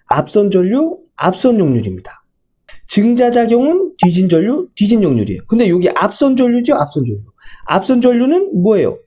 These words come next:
감자작용이에요, 그죠? 그래서 동기, 전동기에서의 앞선 전류는 감자작용이다. 그래서 답은 일 번이 되겠습니다.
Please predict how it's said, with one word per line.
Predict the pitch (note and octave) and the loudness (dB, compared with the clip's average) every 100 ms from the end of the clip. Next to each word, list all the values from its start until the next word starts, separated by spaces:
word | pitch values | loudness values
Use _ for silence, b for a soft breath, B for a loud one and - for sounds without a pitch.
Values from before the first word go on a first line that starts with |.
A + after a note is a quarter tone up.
| _ | _
감자작용이에요, | - D3 F#3+ A#3+ B3+ A#3+ A#3 G#3+ G#3+ G#3 G3+ F#3 E3 | -6 -2 0 2 2 2 0 2 0 2 2 0 -2
그죠? | F#3+ F#3+ B2+ G#3+ C#4+ C#4 | 0 0 2 2 0 0
그래서 | F3+ A#3 C4+ B2+ - B B B - | -2 2 0 0 -6 B B B -2
동기, | A3+ A#3+ A#3 | 0 2 0
전동기에서의 | A#3+ D3+ F#3 G#3 B3 A3+ A#3 A#3 A#3+ C4 C#4 | 0 0 2 2 0 2 0 2 0 0 -2
앞선 | C#3+ D3+ - G#3+ | -4 -2 0 2
전류는 | G3 G3 A3 D#4 F#4 F4+ | 2 2 2 0 0 -4
감자작용이다. | - D#3+ D3+ A#2 A2 G#2+ - - _ _ | -2 0 0 0 -4 -8 -12 -20 _ _
그래서 | B2+ | -12
답은 | - D3 F3 G3+ - | -8 -2 -2 -2 -4
일 | G#3 G#3 G#3 | -4 -2 -2
번이 | D3+ A2+ A2+ F3+ F#3+ _ | -2 -2 -4 -8 -12 _
되겠습니다. | - A#2+ - G#2 F#2 | -6 -6 -6 -14 -18